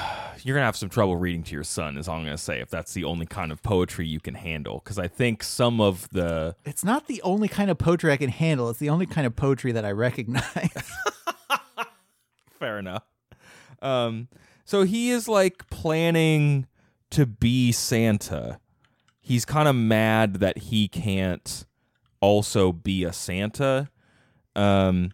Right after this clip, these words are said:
Speaker 1: and w-, again, things that if you are familiar with the movie that are just not here, he just is like, "Hey,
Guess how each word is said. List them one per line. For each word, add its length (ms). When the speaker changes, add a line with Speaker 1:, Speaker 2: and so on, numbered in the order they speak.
Speaker 1:
and 200
w-, 120
again, 520
things 400
that 200
if 160
you 340
are 160
familiar 360
with 120
the 80
movie 260
that 140
are 60
just 220
not 360
here, 560
he 460
just 320
is 160
like, 180
"Hey, 460